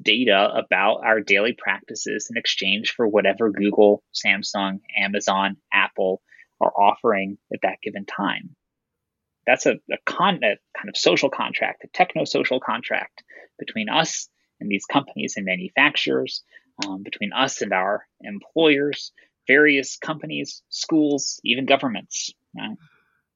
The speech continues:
who want to monitor and collect data to do various sorts of things, to understand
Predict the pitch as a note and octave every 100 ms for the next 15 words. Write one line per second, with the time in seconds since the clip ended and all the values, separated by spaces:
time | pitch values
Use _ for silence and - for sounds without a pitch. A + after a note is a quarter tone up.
0 | _ - B2 A2 A2 B2+ D3 C#3 A#2+ G#2+
1 | G#2+ A#2+ - D#3 F3 _ _ _ - A#2
2 | - G#2 - A2 G2+ G2+ A#2 - _ _
3 | _ _ _ _ _ - - A#2 A2+ G#2
4 | G#2 A2+ A2+ - A#2 - G#2+ - G2+ -
5 | - _ - - - A#2 A2 - - G#2+
6 | G#2 G#2